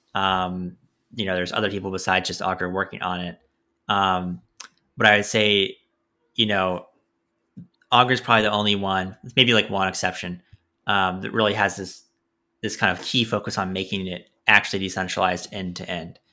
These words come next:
um, which is really important. I'm a super practical person, and I'm not, like, a decentralization purist at all. But prediction markets are one of the things that really does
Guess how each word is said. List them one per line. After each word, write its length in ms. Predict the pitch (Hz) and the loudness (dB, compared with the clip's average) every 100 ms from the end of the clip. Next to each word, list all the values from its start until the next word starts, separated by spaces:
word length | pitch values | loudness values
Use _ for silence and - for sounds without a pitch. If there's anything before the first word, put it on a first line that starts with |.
| _ _ _ _ | _ _ _ _
um, 460 | 101 98 92 90 85 _ _ - - | 2 4 4 0 -8 _ _ -10 -4
which 140 | 117 | 0
is 100 | 113 | 2
really 220 | 131 123 | 6 6
important. 540 | 101 - 95 95 82 - _ _ _ - | 4 0 0 0 -4 -14 _ _ _ -2
I'm 140 | 117 | 0
a 40 | 113 | 2
super 240 | 120 113 | 0 0
practical 420 | - 104 101 95 | 4 4 2 -6
person, 460 | 92 95 - 90 90 | -2 -2 -2 -6 -6
and 140 | 95 | -6
I'm 100 | 92 | -2
not, 200 | 95 95 | 2 0
like, 120 | - - | -2 -8
a 40 | |
decentralization 800 | 92 87 90 90 90 90 - 87 | -8 -8 -6 -6 -4 -6 -8 -8
purist 480 | - 92 87 - - | -2 -2 -2 -6 -4
at 160 | 92 87 | -2 0
all. 400 | 90 113 - _ _ _ _ - | 0 0 -4 _ _ _ _ -4
But 160 | 107 107 | -2 2
prediction 360 | 104 104 113 | 2 2 0
markets 320 | 98 92 95 | 0 0 -2
are 60 | 95 | -4
one 160 | 95 92 | -2 -2
of 80 | |
the 80 | 92 | -4
things 340 | 90 92 90 87 | -4 -6 -4 -8
that 100 | 107 | -6
really 280 | 98 92 | -2 -2
does 460 | 90 87 90 90 | -2 -2 0 -2